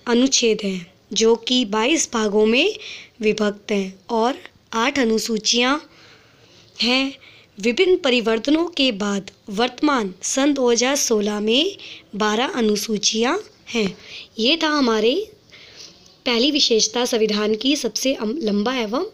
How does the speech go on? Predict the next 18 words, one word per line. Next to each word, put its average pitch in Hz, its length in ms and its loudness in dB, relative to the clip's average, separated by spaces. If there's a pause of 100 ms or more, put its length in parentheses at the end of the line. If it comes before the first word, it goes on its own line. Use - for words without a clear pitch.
(140)
लिखित 220 300 0
संविधान। 190 540 -2 (680)
अब 220 120 -6
बात 226 240 -2
करेंगे 240 420 0
नंबर 226 280 2
दो, 240 420 0
प्रस्तावना। 196 800 -2 (600)
हमारे 240 480 2
संविधान 226 500 0
में 269 300 2
प्रस्तावना 226 680 0
को 233 200 0
भी 277 240 2
सम्मिलित 247 600 -2
किया 214 240 -2
गया 196 160 -2
है। 185 180 -6